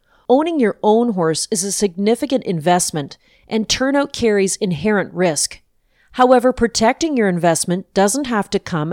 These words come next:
at the expense of your horse's welfare. How much turnout do horses need? Research supports turning horses out as much as possible for the greatest health benefits. But full-time turnout isn't appropriate or feasible for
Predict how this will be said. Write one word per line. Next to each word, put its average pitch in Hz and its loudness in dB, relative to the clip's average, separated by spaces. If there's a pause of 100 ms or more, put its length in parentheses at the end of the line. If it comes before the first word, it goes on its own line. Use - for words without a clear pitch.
at 202 -4
the 208 -2
expense 208 0
of 240 -2
your 262 -2
horse's 160 -2
welfare. 196 0 (340)
How 302 4
much 277 0
turnout 196 0
do 285 0
horses 262 0
need? 262 -6 (640)
Research 285 0
supports 196 0
turning 202 -2
horses 185 -2
out 190 2
as 175 -2
much 202 -2
as 180 -2
possible 160 -2
for 240 2
the 247 0
greatest 208 0
health 143 -4
benefits. 170 -2 (520)
But 226 2
full-time 269 0
turnout 214 0
isn't 277 0
appropriate 180 -2
or 208 0
feasible 151 -4
for 220 0